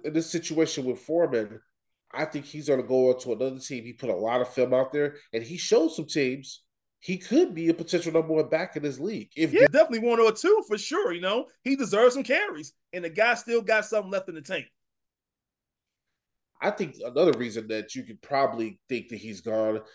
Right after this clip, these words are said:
Speaker 1: is the fact that he was a healthy scratch the final three or four games of the season.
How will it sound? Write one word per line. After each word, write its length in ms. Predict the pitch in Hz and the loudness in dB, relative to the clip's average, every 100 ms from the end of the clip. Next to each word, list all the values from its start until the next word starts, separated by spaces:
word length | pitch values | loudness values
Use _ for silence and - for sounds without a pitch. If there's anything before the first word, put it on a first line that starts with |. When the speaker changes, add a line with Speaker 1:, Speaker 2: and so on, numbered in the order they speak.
| - | -14
Speaker 1:
is 120 | 113 | -10
the 80 | 117 | -8
fact 300 | - 127 - | 0 0 0
that 60 | 117 | -6
he 80 | 151 | -6
was 120 | 113 | -6
a 40 | |
healthy 340 | 110 151 151 113 | -2 -2 -2 -10
scratch 480 | - 147 135 127 - | -6 -2 -2 -2 -10
the 80 | 101 | -12
final 600 | - 120 120 113 107 - _ _ - | -6 -2 0 0 -2 -6 _ _ -10
three 180 | 123 127 | -2 -2
or 60 | |
four 300 | 110 - 117 104 | -2 0 -2 0
games 260 | 117 110 110 | -4 -4 -6
of 60 | |
the 60 | - | -10
season. 340 | - 139 - | -10 -10 -12